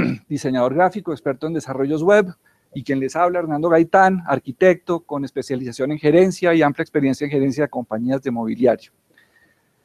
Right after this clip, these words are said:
Con Daniel nos hemos trazado una hoja de ruta que consta de cuatro fases: fortalecimiento y consolidación de la operación, expansión de marketing, eh, integración de nuestro portafolio con importaciones directas,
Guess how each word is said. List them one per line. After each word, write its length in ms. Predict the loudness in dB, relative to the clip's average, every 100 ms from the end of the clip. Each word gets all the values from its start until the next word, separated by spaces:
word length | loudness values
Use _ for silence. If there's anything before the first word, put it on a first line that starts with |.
| _ _ _ _
Con 160 | 4 6
Daniel 320 | 6 6 6
nos 160 | 4
hemos 220 | 2 0 2
trazado 460 | 2 4 6 8
una 300 | 6 4 6
hoja 220 | 6 6
de 80 | 0
ruta 300 | 0 -2 -6 -16
que 140 | -14 -10
consta 300 | -8 -6 -6
de 80 | -2
cuatro 340 | 0 0 -2
fases: 560 | -10 -12 -14 -20 -20 _ _ _ _ _ _ _
fortalecimiento 760 | 0 2 0 0 -2 -4 -4
y 40 | -8
consolidación 580 | -8 -4 0 0 0 -2
de 80 |
la 80 | 0
operación, 760 | 0 -2 -2 0 2 2 0 -8 _ _ _ _ _
expansión 540 | -12 -4 -2 0 -2 -2
de 80 |
marketing, 680 | 2 2 2 -2 -2 -4 -6 -8 _ _ _ _
eh, 200 | -6 -6 -4
integración 600 | -2 0 2 2 0 0
de 100 | -2
nuestro 220 | -2 -4
portafolio 560 | -6 -6 -6 -2 0 0
con 80 | -2
importaciones 680 | -2 -4 -4 -4 -2 0
directas, 540 | 4 4 4 -2 -8